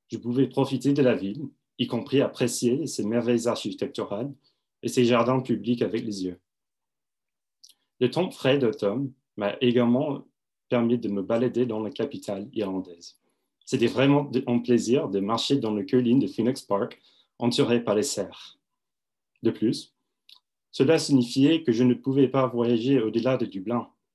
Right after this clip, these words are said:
excluant ainsi toute possibilité d'explorer le reste du pays.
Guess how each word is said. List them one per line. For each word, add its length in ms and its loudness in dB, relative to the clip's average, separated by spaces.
excluant 600 -2
ainsi 340 -4
toute 300 -8
possibilité 720 -4
d'explorer 640 -4
le 180 -8
reste 280 -6
du 100 -18
pays. 240 -20